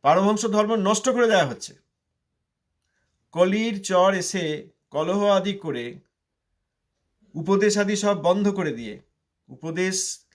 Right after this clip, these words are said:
সৌতপন্থা এইসবের পথকে বন্ধ করে দিয়ে, নষ্ট করে দিয়ে, তার সৌগন্ধই হরণ করে নিচ্ছে।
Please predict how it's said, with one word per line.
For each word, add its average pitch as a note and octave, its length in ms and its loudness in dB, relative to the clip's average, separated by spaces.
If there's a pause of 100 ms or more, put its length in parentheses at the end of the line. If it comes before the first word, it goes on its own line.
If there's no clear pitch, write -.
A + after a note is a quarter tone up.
(140)
সৌতপন্থা F3+ 880 -2
এইসবের E3 500 -4
পথকে D#3+ 400 -6
বন্ধ F3 340 -2
করে F#3 200 -2
দিয়ে, C3 140 -4
নষ্ট D3+ 340 -4
করে F3+ 180 -4
দিয়ে, A2 360 -12 (480)
তার F3+ 200 2
সৌগন্ধই F3 680 0
হরণ G#3 300 0
করে G3+ 140 -4
নিচ্ছে। G3 360 -8